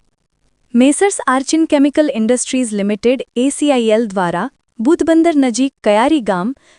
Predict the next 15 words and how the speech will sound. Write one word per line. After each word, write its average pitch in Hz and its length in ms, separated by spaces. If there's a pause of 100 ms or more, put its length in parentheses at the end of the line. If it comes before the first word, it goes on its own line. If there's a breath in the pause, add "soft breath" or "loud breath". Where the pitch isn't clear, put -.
(140 soft breath)
તાલુકો 294 380
લખપત, 220 560 (240)
જિલ્લો 285 380
કચ્છ - 400
ખાતે 202 480 (320)
સાત - 460
એમ 269 160
એમ 311 120
ટી 240 180
પી 247 220
એ 262 100
ક્ષમતા 262 520
સાથે 175 500 (360)
કેપ્ટિવ 339 340
જેટી 294 420